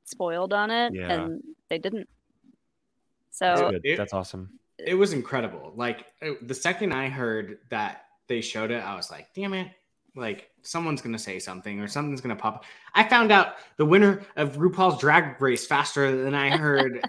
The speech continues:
Speaker 1: <laughs>
Speaker 3: this th-, thing, and I don't even
Speaker 1: Hmm.
Speaker 3: follow any of those channels. So it's like,
Speaker 2: <laughs>
Speaker 3: I, I was floored,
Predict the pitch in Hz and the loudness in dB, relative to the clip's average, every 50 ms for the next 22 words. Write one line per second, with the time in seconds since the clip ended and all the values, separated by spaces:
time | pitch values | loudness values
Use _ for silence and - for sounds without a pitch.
0 | - - - - 127 117 147 180 180 175 - - - 131 - _ _ _ 135 117 | -8 -12 -18 -16 -4 2 2 2 2 2 -2 -8 -10 -14 -14 _ _ _ -8 -6
1 | 101 90 92 113 135 156 165 185 196 180 165 156 147 139 - 170 156 151 147 147 | -6 -6 -6 -4 0 2 2 2 2 2 0 0 -2 0 2 2 4 4 4 2
2 | 147 143 143 143 143 139 131 127 135 131 127 131 - 175 165 139 104 87 - - | 2 0 0 0 0 -2 -2 0 0 0 0 -2 -2 -4 -4 -4 -4 -8 -12 -18
3 | - _ _ _ _ _ _ - - 175 160 156 151 139 143 147 139 143 - - | -20 _ _ _ _ _ _ -8 -2 0 0 0 0 0 0 -2 -2 -2 -4 -6
4 | 147 139 131 143 - - - - 170 165 - - - - - - - _ - 208 | -4 -2 -2 -2 -4 -4 -2 0 0 0 0 -2 -4 -4 -8 -20 -20 _ -14 -14
5 | - _ _ _ _ _ _ _ - - 151 143 - - - - 113 95 90 92 | -14 _ _ _ _ _ _ _ -10 -8 -6 -6 -8 -10 -14 -16 -16 -16 -16 -18
6 | - - - - _ - 208 - 185 139 160 165 156 147 123 - - - - - | -20 -20 -20 -12 _ -6 -6 -2 -2 0 0 0 0 0 -2 -2 -6 -10 -12 -8
7 | 160 175 175 147 113 90 71 73 - | -4 -2 -2 -2 -2 -4 -6 -12 -18